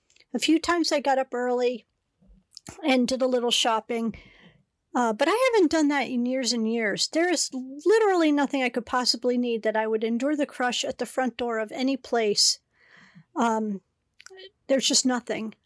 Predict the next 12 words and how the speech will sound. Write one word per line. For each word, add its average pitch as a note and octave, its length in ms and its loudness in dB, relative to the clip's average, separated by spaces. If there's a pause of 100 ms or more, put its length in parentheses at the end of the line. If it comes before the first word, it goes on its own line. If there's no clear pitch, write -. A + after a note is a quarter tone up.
(480)
But D#4 240 4
here's G#4 320 2
the G#4+ 80 -2
thing. A#3+ 400 -2
For D4+ 160 -4
several A4 400 0
years, E4 420 0
I C#4+ 200 0
worked D4 500 -6 (300)
Thanksgiving, D4 880 0 (840)
um, B3 400 0
and, A3+ 500 -2